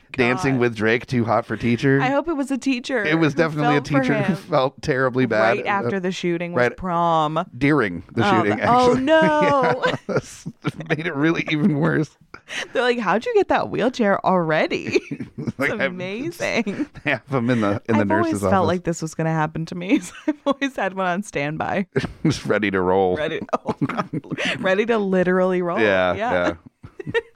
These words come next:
Speaker 1: This is a terrible introduction
Speaker 2: It
Speaker 1: to
Speaker 2: really
Speaker 1: this,
Speaker 2: is. And
Speaker 1: <laughs> to
Speaker 2: it
Speaker 1: the
Speaker 2: has nothing to
Speaker 1: show.
Speaker 2: do with Drake. And I know Drake fans are
Speaker 1: Yes.
Speaker 2: wild,
Speaker 1: Back to the subject at hand.
Speaker 2: rabid. Okay.
Speaker 1: Um, I,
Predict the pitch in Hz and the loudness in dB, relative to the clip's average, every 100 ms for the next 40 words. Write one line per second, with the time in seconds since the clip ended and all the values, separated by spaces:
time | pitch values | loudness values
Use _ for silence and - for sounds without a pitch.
0 | 466 _ 147 165 147 110 131 123 120 123 | -12 _ 0 2 0 2 2 2 0 0
1 | 110 104 101 - 277 269 302 - 226 202 | 0 0 0 -2 -2 0 0 2 2 0
2 | 196 269 277 247 156 - 226 247 277 294 | 2 -2 0 -4 0 0 0 0 2 2
3 | 302 240 165 - 196 156 - 180 175 175 | 2 0 0 0 0 0 -2 -2 0 2
4 | 202 185 170 175 - 147 135 - 143 135 | 0 0 -2 -2 -2 -2 0 -2 -2 0
5 | 131 107 90 - - _ _ - 131 143 | 2 0 0 -8 -20 _ _ -12 -2 2
6 | 160 170 170 160 165 160 156 151 151 156 | 4 2 2 0 2 4 4 2 2 0
7 | 143 147 139 131 117 - 135 123 - - | 2 2 2 0 2 2 2 2 2 -2
8 | - - 117 110 104 110 - 110 120 117 | -4 0 2 4 2 -2 -2 0 0 0
9 | 117 113 | -2 -4